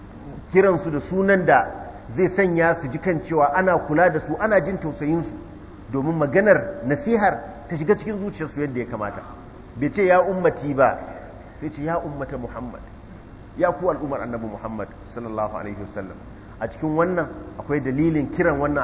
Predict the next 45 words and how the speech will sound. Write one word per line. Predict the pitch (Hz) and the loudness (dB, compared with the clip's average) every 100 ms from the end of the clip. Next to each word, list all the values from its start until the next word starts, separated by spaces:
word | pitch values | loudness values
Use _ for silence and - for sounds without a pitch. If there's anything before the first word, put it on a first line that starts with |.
| 117 | 0
al'umma | 160 147 120 | 0 0 0
da | |
wannan | 123 131 117 | 0 0 -2
suna. | - 92 90 - - - - - - - - - - - - - - | -6 -10 -10 -12 -16 -16 -18 -18 -18 -18 -18 -18 -18 -18 -18 -16 -4
Kuma | 147 143 | 0 2
akwai | 143 156 | 2 0
dalilin | 143 151 180 165 - | 0 0 2 0 0
ka | 147 | -4
ce, | 151 | -2
ya, | 143 156 156 | 4 4 4
za | 160 160 | 0 0
ka | 156 | -2
cewa, | 139 | 2
"Ya | 139 156 | 4 4
ummata | 147 143 143 | 2 -2 -2
Muhammad," | 127 113 143 135 | -2 0 0 0
ba | 120 117 | 0 -2
sai | 139 | 0
ka | 147 | -2
ce, | 143 | 0
"Ya | 135 143 | 0 0
ummata | 143 131 131 | -2 -4 -4
Muhammadin | 120 113 139 139 131 120 - - - | -6 -4 -2 -2 0 -2 -6 -10 -4
sallallahu | 135 127 127 120 - | -2 0 0 0 -2
alaihi | 113 110 | -4 -6
wasallam," | 104 107 110 98 95 | -6 -4 -4 -4 -4
ba | 107 | -4
sai | 131 | -2
ka | 135 | -4
yi | 135 | -4
salatin | 123 110 104 90 | -2 -6 -6 -12
ba. | 82 - - - - - - | -14 -16 -16 -16 -16 -16 -14
Tunda | 131 135 | -6 -4
ka | 131 143 | 4 4
yi | 147 143 | 4 2
idafar | 147 151 143 123 123 | 2 4 0 -4 -6
al'umma | 127 160 147 | -4 -2 -2
ne | 131 135 | -2 0
gare | 131 123 117 | 0 -2 -4
shi, | - - | -6 -12
ka | 123 | -12
ce, | 101 | -4
"Ya | 135 143 | 4 4
ummata | 147 135 131 127 | 4 -4 -4 -4
Muhammad." | 117 110 98 | -6 -8 -10